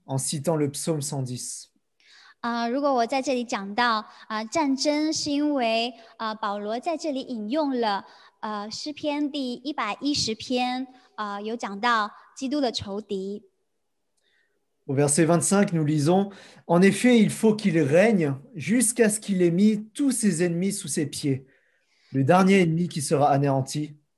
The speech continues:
Speaker 1: c'est la mort.
Speaker 2: 二十五节到二十六节，因为基督必要作王，等神把一切仇敌都放在他的脚下，尽末了所毁灭的仇敌就是死。
Speaker 1: Voilà à quoi ressemble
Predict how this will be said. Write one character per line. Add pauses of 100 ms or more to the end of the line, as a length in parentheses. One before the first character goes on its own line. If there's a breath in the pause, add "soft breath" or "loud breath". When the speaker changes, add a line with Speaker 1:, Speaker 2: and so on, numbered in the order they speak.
(460)
Speaker 1:
c'est
la
mort. (560 soft breath)
Speaker 2:
二
十
五
节
到
二
十
六
节， (280 soft breath)
因
为
基
督 (160)
必
要
作
王， (220 soft breath)
等
神
把
一
切
仇
敌
都
放
在
他
的
脚
下， (240 soft breath)
尽
末
了
所
毁
灭
的
仇
敌
就
是
死。 (1300 loud breath)
Speaker 1:
Voilà
à
quoi
ressemble